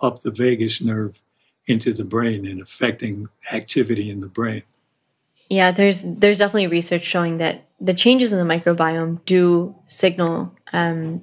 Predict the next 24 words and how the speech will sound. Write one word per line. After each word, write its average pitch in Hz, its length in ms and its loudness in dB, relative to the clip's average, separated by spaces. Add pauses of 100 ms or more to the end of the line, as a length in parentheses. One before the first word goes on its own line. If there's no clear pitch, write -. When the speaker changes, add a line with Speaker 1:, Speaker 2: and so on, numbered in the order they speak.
(100)
Speaker 2:
along 180 340 4
the 170 80 2
vagal 165 320 2
nerve 175 280 0 (480)
and 175 220 0
alter 185 480 4
brain 170 240 -4
function. 190 340 0 (320)
It's - 340 0
unclear 214 500 4
as 185 220 0
to 185 120 -4
what 180 200 0
those 175 180 0
mechanisms 170 640 -2
are 170 240 0
and 165 220 -2
exactly 170 800 -2
what 170 300 0
changes 170 520 0
lead 165 180 -4
to - 140 -2
what 156 260 0
effects. - 520 -4